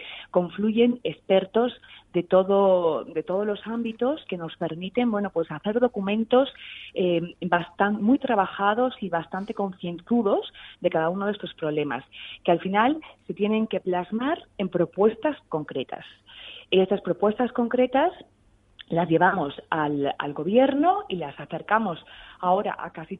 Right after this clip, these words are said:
a todos los grupos parlamentarios, no solamente al gobierno, pues para darles, eh, la mayor continuidad posible, ¿no? Para darles, para impulsarlas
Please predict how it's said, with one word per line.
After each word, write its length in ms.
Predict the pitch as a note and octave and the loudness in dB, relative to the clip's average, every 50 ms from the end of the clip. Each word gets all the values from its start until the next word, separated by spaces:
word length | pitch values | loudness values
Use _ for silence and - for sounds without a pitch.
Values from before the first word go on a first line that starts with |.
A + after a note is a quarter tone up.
| _ - | _ -12
a 80 | F3 | -10
todos 280 | E3 - G#3+ A3+ A3+ G#3 | -4 -2 -2 -2 -2 -2
los 180 | G#3 E3+ D#3+ - | -4 -4 -4 -4
grupos 340 | G3 G3+ A3+ - G3+ - - | -6 -6 -4 -6 -6 -8 -8
parlamentarios, 920 | - F3+ - E3 D3+ D3 D3+ D3 D3 - D#3+ F3+ G#3 B3+ D#4 F#4 F#4+ - - | -10 -8 -6 -6 -6 -6 -6 -6 -2 0 0 2 2 0 0 -2 -2 -4 -6
no 140 | F3 E3 | -8 -8
solamente 640 | E3+ - E3+ D#3 D3+ D#3 D#3+ D#3 D#3 - D#3 D3+ C#3+ - - | -8 -8 -8 -10 -10 -10 -12 -12 -8 -4 -2 -2 -2 -2 -2
al 120 | E3+ F#3 G#3 | -2 0 2
gobierno, 580 | A3 A#3 A#3+ A#3 A3+ A3+ A3 A3+ B3 C4+ D4+ - - - - - - _ - | 2 2 4 4 4 2 2 0 -2 -2 -4 -6 -12 -18 -20 -20 -16 _ -6
pues 180 | F3 E3 - | -6 -6 -4
para 220 | - F3 E3 D#3+ D#3 | -4 -4 -2 -2 0
darles, 420 | E3 F3 F3 F3+ G3 G3+ G#3+ A3+ G#3+ - - - - - - - | 0 0 0 0 0 0 0 0 -2 -6 -18 -18 -18 -16 -8 -2
eh, 340 | - F3 E3+ E3 D#3 D3 - | 0 2 2 4 4 2 2
la 140 | - E3 D#3+ | 2 0 2
mayor 380 | E3 D#3+ D#3 D#3+ F3+ F#3+ G#3 | 2 2 0 2 0 -2 0
continuidad 480 | - A3+ G#3 G3+ F#3 E3 D#3+ D#3+ F3 E3+ | -2 -4 -4 -4 -6 -6 -4 -4 -6 -6
posible, 500 | - - - - G3+ F#3 D#3+ - F2 - | -8 -12 -10 -6 -6 -6 -6 -6 -8 -8
¿no? 160 | - F#3+ G#3 | -6 -6 -4
Para 200 | G3+ F3+ E3 D3+ | -4 -4 -4 -4
darles, 460 | D3+ D#3 D#3+ E3 F3 F3+ F#3 F#3 F3+ - | -6 -6 -6 -6 -4 -2 -2 -4 -4 -4
para 160 | - D#3+ D#3+ | -4 -4 -4
impulsarlas 800 | D#3+ D#3+ - - D#3+ D3 - - - F3 E3+ - F#3+ G3 G3+ A3+ | -4 -6 -6 -6 -6 -6 -4 -2 -2 -2 0 0 4 4 4 4